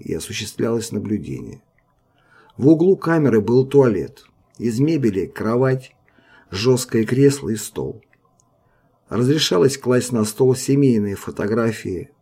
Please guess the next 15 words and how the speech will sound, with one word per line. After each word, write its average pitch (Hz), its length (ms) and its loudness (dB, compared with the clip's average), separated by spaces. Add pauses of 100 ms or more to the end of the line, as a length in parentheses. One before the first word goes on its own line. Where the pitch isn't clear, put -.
(220)
бумагу, 113 760 -2
карандаши, 104 720 -4 (480)
табак 135 420 0
и - 40 -10
туалетные 104 520 -2
принадлежности. - 1000 -12 (480)
Остальное 139 800 4
изымалось. 85 680 -6 (1300)
Ложиться 143 560 4
на 143 120 4
койку 143 340 2
арестованный 107 600 0
обязан 107 460 0
был 104 200 0
так, - 380 -12